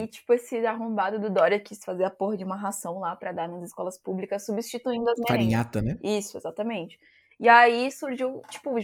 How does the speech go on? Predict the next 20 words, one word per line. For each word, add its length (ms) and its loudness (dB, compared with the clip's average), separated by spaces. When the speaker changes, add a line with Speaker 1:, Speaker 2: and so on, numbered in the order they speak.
Speaker 2:
veio 240 4
junto 220 -4
essas 220 -6
pa-, 240 0
essas 260 0
duas, 200 4
essas 280 -6
três 320 2
pautas, 440 -2
né? 140 -6
Que 160 -2
era 240 4
melhoras 420 6
na 100 -2
condição 1040 -2
da 480 2
estudantil, 1040 -2
né? 240 0
Com 400 -4
a, 200 0